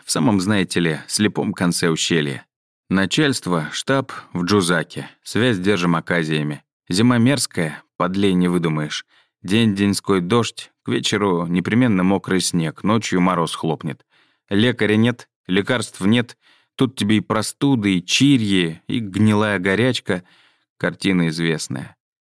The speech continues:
Ну вот как-то пошла от нас очередная оказия. На полдороге, чуть эти Тамерлановы ворота минули, глядь-поглядь, орда. А уже темнеет, а до крепости, слава тебе, Господи, что делать?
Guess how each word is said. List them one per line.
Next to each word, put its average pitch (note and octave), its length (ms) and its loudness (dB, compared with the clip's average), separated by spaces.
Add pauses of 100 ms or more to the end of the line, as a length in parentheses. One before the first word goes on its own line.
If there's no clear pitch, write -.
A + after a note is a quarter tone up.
(100)
Ну C3+ 80 2
вот D#3 180 2
как-то A2+ 460 0
пошла C3+ 400 0
от A#2+ 100 -6
нас A2+ 320 -2
очередная G2+ 640 0
оказия. D#2+ 500 -4 (480)
На E2+ 180 0
полдороге, F2+ 800 0 (180)
чуть C3+ 220 0
эти F#2+ 240 0
Тамерлановы G2+ 720 2
ворота F#2+ 400 0
минули, F2+ 500 2 (380)
глядь-поглядь, A2+ 1040 0 (220)
орда. F2+ 560 -2 (340)
А G2+ 140 -2
уже G2+ 180 2
темнеет, G#2 600 2 (140)
а F#2+ 100 0
до G#2 120 0
крепости, G2+ 600 -2
слава A2 280 0
тебе, G#2 160 0
Господи, F2 500 -2 (260)
что - 320 -2
делать? F2 420 -2